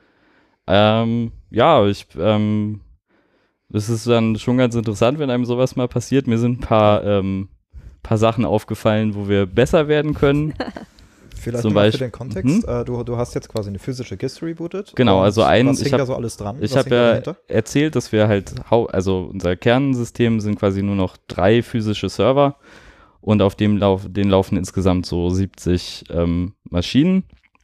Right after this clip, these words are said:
Speaker 3: Also doch schon eine ganze Menge.
Speaker 1: Genau, ähm, wobei da auch schon Redundanzen bei sind. Also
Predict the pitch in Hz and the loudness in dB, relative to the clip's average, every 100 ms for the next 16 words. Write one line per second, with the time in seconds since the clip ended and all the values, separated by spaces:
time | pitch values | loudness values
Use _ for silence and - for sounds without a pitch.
0 | _ - 101 95 101 - 101 90 87 85 | _ -10 -10 -6 -8 -8 -8 -6 -4 -4
1 | 85 90 85 - - 110 92 92 104 - | -4 -6 -6 -10 -2 2 4 2 -2 0
2 | 98 104 104 110 107 107 113 82 104 - | 2 2 2 2 4 4 4 4 0 0
3 | 101 95 95 95 92 95 104 101 82 85 | 0 0 0 0 2 2 0 -2 2 2
4 | 95 92 82 53 82 87 85 85 | 2 -2 -4 -4 -4 -2 -2 -4